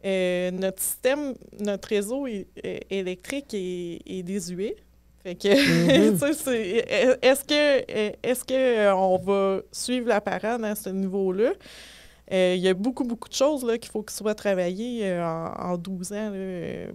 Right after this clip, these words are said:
Speaker 1: pour
Speaker 2: Oui.
Speaker 1: arriver à
Speaker 2: Mm-hmm.
Speaker 1: ce point-là, là. Fait que,
Speaker 2: Exact.
Speaker 1: euh, tu sais, je pense de, la question régionale, là, oui, on va être capable. Est-ce que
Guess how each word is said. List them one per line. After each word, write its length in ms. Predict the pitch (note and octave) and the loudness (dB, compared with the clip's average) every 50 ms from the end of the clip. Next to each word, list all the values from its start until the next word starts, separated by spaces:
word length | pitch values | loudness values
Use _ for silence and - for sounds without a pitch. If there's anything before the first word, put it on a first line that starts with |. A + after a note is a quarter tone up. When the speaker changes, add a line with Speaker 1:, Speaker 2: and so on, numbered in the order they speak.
| _ - | _ -6
Speaker 1:
pour 160 | - G#3+ G3+ F#3 | -4 -4 -2 0
Speaker 2:
Oui. 60 | F#3+ F3+ | 4 6
Speaker 1:
arriver 420 | F#3+ G#3 A3+ A3+ G3 A3 G#3+ G#3 | 8 8 8 6 4 0 0 0
à 60 | F#3 | -2
Speaker 2:
Mm-hmm. 120 | F#3 - - | -2 -2 -2
Speaker 1:
ce 40 | F#3 | -4
point-là, 540 | F3 - - F#3 F3 E3+ E3+ E3+ F#3 G3 G3 | -4 -4 -6 -6 -6 -6 -8 -6 -6 -6 -6
là. 160 | F#3 F3+ - | -8 -10 -12
Fait 160 | E3+ - F#3 | -10 -10 4
que, 60 | D#3+ E3+ | 6 6
Speaker 2:
Exact. 420 | F3+ F3+ F3 E3+ F3+ F#3 F#3 - - - - - - - - - _ - | 6 6 4 2 2 2 2 -2 -6 -20 -20 -20 -20 -20 -20 -18 _ -4
Speaker 1:
euh, 720 | F#3+ F3+ F3 E3+ E3+ E3+ E3+ E3+ E3+ E3+ E3+ E3+ E3 E3+ E3+ | -2 0 0 0 0 0 0 0 -2 -4 -4 -6 -8 -10 -12
tu 20 | - _ _ - - - - - - | -14 _ _ -20 -20 -20 -20 -20 -14
sais, 140 | - - B3 | -4 -2 -2
je 80 | A#3+ - | 2 4
pense 320 | - C4+ C4 D4 C4 - - - - G#3 G#3+ G3 _ - | 6 6 6 6 2 -4 -14 -20 -20 -20 -20 -20 _ 2
de, 180 | A#3+ A#3+ A3+ - - - G#3 - - - - | 4 4 4 4 -4 -18 -20 -20 -20 -20 -12
la 220 | - A3+ B3 C4 C#4+ | -2 2 2 4 4
question 340 | C#4+ C#4 C#4 C#4 D4 D4 C#4+ | 4 2 2 4 0 0 2
régionale, 800 | B3+ C4+ B3+ G#3+ A3+ G#3 G3+ G3+ G3+ G#3 A#3+ B3+ B3 A#3 A3 | 2 2 2 2 2 0 2 2 2 2 2 2 0 0 0
là, 260 | G#3 G#3 G#3 G#3 G#3 | 0 0 0 0 0
oui, 400 | G3+ - G3 G3+ A3+ C4 C4+ - _ - | -2 -2 -4 -2 -2 -2 -2 -4 _ -2
on 140 | G3 G3 | -2 -2
va 120 | F#3 G3 F#3+ | 0 -2 -4
être 100 | F#3+ - | -4 -2
capable. 640 | - F#3 F3+ - F#3+ G3 G#3+ A#3+ B3+ B3+ A#3+ A3 - _ - _ _ _ _ _ - - _ - _ - | -4 -4 -2 -2 -4 -4 -2 -4 -4 -6 -8 -8 -10 _ -20 _ _ _ _ _ -20 -20 _ -20 _ -6
Est-ce 240 | - G3+ G#3+ G#3+ - | -4 -2 -2 -2 -4
que 320 | _ B3+ B3 A#3+ A#3+ A3+ | _ 2 4 4 4 4